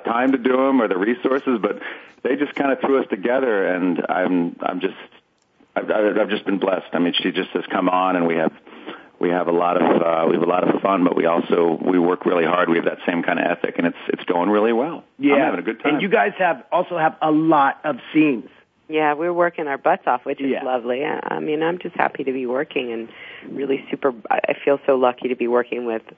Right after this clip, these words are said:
Speaker 3: Eric because he's taken care of me from day one. Brought me in, introduced me to everyone, showed me the ropes, you know, never gets upset at me 'cause I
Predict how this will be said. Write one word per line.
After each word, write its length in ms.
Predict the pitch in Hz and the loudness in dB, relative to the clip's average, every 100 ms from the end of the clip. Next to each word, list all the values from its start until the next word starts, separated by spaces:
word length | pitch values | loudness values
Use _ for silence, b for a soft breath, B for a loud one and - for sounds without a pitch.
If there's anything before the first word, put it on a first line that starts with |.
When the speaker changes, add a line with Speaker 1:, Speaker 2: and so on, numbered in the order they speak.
| - | -4
Speaker 3:
Eric 380 | 120 120 113 - | 0 2 2 -2
because 380 | 117 113 110 110 - b b b b b | -8 -4 -4 -4 -8 b b b b b
he's 220 | 135 135 123 156 | -4 -4 -2 -2
taken 260 | 135 127 | -2 -4
care 220 | 120 127 | -2 -2
of 100 | 120 | -2
me 180 | 117 110 - | -4 -12 -8
from 280 | - 117 131 | -4 -4 -4
day 200 | 113 107 | -4 -4
one. 440 | 104 101 110 - 127 - | -2 -2 -4 -6 -14 -2
Brought 200 | 120 - | 0 0
me 220 | 131 165 | 2 2
in, 300 | 175 170 165 | 2 2 0
introduced 760 | 156 90 98 135 127 214 220 | 0 0 -2 -2 -2 -4 -4
me 140 | 175 175 | -2 2
to 60 | |
everyone, 640 | 165 156 160 156 147 143 139 - | 2 2 -2 0 0 0 -8 -2
showed 180 | 175 180 | -2 0
me 120 | 165 | -2
the 120 | 156 | 0
ropes, 400 | 143 139 131 131 - _ - | 2 2 2 -2 -20 _ -12
you 160 | 170 | -6
know, 360 | 151 139 139 135 | -2 0 0 0
never 340 | 156 185 190 | 0 0 0
gets 200 | 170 170 160 | -2 -2 -4
upset 320 | - 143 147 | -2 0 0
at 80 | 139 | -2
me 140 | 147 | -6
'cause 140 | 156 135 | -4 -2
I 140 | 151 | -2